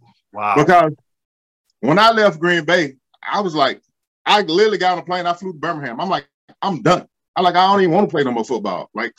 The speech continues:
Speaker 2: and I landed in Birmingham. I cut on my cell phone. I have, like,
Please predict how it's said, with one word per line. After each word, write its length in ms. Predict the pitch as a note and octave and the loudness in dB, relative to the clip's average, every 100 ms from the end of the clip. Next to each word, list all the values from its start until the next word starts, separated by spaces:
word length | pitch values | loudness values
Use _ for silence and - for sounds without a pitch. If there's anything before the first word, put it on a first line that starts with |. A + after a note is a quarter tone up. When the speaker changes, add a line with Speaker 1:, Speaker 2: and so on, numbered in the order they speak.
| _ | _
Speaker 2:
and 240 | B2+ B2+ - | -2 -2 -2
I 100 | C3 B2 | 0 0
landed 360 | C#3+ G#3 G#3+ | 2 2 0
in 60 | F3 | 0
Birmingham. 640 | E3 D3+ C#3 B2+ B2 B2 _ _ _ _ - | -2 -2 -4 -4 -4 -8 _ _ _ _ -10
I 80 | B2 | -10
cut 220 | - G3+ | -4 -2
on 100 | F3+ | 0
my 120 | E3 | -2
cell 280 | D3+ D3+ B2 | -4 -4 -6
phone. 400 | A#2+ A2 F2+ D#2 _ _ - | -6 -8 -8 -14 _ _ -6
I 100 | C#3 | -4
have, 300 | D3 B2 A2+ | 0 0 2
like, 300 | A2 G2 | -2 -2